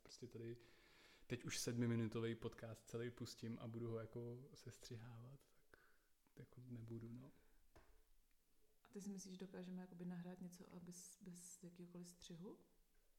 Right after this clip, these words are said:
Speaker 1: No jasně, to, to se, se celý veme a půjde to prostě rovnou na internet.
Speaker 2: Jo, tak to nechci to dělat tady
Speaker 1: Ne?
Speaker 2: tím pádem. Odmítám.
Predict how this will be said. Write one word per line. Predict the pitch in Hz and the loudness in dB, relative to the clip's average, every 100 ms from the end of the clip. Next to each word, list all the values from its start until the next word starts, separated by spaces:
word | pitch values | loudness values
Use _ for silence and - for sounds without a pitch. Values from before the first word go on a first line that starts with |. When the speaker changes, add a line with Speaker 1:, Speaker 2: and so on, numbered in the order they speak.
| - | -8
Speaker 1:
No | 107 | -2
jasně, | 107 101 - 123 | -2 -2 -2 -2
to, | - - | -2 -14
to | - - | -16 -16
se, | - 117 | -8 -6
se | 120 | -6
celý | - 120 117 | -4 -2 2
veme | 107 110 120 117 | 2 2 2 0
a | |
půjde | - 117 | -2 -4
to | 113 | -4
prostě | 113 113 - | -6 -4 -2
rovnou | 117 120 | -2 2
na | 117 | 2
internet. | 113 123 - - - - - - - - - - - - | 4 2 -2 -12 -18 -16 -20 -20 -20 -20 -20 -20 2 4
Speaker 2:
Jo, | 233 | 8
tak | 214 185 | 6 6
to | |
nechci | 202 185 - | 4 2 -6
to | - 165 | -8 -10
dělat | 165 - - | -10 -12 -14
tady | - - | -6 -2
Speaker 1:
Ne? | 127 | 0
Speaker 2:
tím | 165 | -2
pádem. | 165 160 160 165 170 - 247 - | -6 -10 -10 -12 -14 -18 -20 -16
Odmítám. | 180 180 170 - 156 | -12 -8 -8 -8 -8